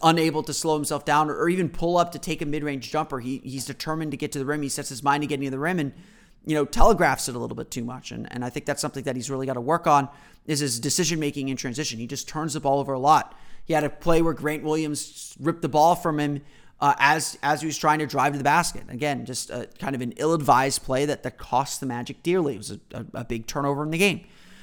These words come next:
Um, so as good as Aaron Gordon was through the first three quarters, the last quarter, he made a lot of these kinds of mistakes. Again, just trying to do too much. And I think that's generally Aaron's problem this year,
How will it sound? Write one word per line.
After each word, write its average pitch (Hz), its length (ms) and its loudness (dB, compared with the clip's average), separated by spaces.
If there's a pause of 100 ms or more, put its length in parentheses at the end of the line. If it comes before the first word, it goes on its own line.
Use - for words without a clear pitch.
(240)
Um, 160 200 4
so 190 180 2
as 139 100 2
good 208 160 4
as 185 100 4
Aaron 208 220 6
Gordon 180 300 2
was 165 280 2
through 165 100 -4
the 143 60 -10
first - 360 -4 (720)
three 226 440 2
quarters, 233 540 -2 (480)
the 165 80 2
last 175 320 8
quarter, 156 300 2
he 156 200 -4
made 156 120 2
a 139 80 0
lot 147 340 6
of 143 60 0
these 147 200 0
kinds 135 240 2
of 135 60 -2
mistakes. 127 380 -4
Again, 123 220 -6
just - 140 -8
trying 240 160 8
to 220 60 2
do 180 160 2
too 160 200 -2
much. 131 280 -6
And 123 80 -6
I 127 40 -6
think 165 180 -4
that's 151 220 -2
generally 143 400 -2
Aaron's 127 260 -4
problem 151 440 6
this 127 200 -4
year, 127 200 -2